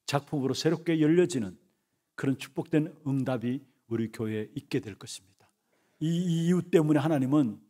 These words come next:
여러분 가정에 선교, 숨은 경제, 재앙을 막을 숨은 경제 허락하실 거예요. 흑암 꺾을 빛의 경제를 하나님께서 허락하실 것입니다. 그래서 정말로 다민족 제자,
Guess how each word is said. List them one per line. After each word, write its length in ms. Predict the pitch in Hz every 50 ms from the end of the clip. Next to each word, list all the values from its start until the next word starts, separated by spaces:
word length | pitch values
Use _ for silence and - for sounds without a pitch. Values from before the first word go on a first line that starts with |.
| _ _ _ _ _ _ -
여러분 380 | 131 131 139 135 135 131 127
가정에 600 | - 127 127 110 131 156 151 143 147 160 175 - - _ _ _ _ _ _ _ _
선교, 760 | - - - - - 151 151 151 143 131 135 123 113 110 113
숨은 460 | - - - 165 156 156 160 165 151
경제, 500 | 160 127 110 110 104 101 113 104 95 - _ _ _ _ _ _ _ _ _ _ _ _ _ _ -
재앙을 460 | - - 180 190 214 247 262 254 247
막을 240 | 247 233 226 226 196
숨은 340 | - 214 214 196 196 190
경제 480 | - 165 147 143 131 139 135 135 139 135 _ _ _ _ _ _ _ _ _ _
허락하실 440 | - 117 - - - - - - -
거예요. 180 | _ 98 _ _ _ _ _ _ _ _ _ _ _ _ _ _ _ _ -
흑암 340 | - 214 226 254 254 262
꺾을 360 | - 302 269 - 254 247 233 -
빛의 280 | - 208 - 262 302
경제를 560 | - 247 220 185 170 170 156 147 135 - - - _ _ _ _
하나님께서 400 | - - 143 123 117 - 113 - -
허락하실 520 | - 156 160 143 - - 156 143 170 175 170
것입니다. 500 | - 139 - - 113 95 - _ _ _ _ _ _ _ _ _ _ _ _ _
그래서 180 | - 143 147 143
정말로 640 | 156 170 185 190 208 208 208 208 214 214 214 - - - _ -
다민족 720 | - 151 165 175 196 190 185 170 185 180 170 - - _
제자, 500 | - - 139 131 120 - 143 127 113 107